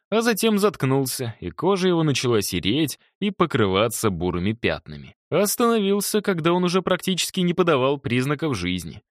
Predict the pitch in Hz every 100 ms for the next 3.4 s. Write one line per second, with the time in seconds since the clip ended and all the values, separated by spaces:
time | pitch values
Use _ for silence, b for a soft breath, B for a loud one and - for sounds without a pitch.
0 | _ _ 170 135 95 80 104 120 104 92
1 | 87 113 131 156 139 _ _ _ 190 214
2 | 196 139 117 - 165 147 - 160 160 160
3 | 165 - 78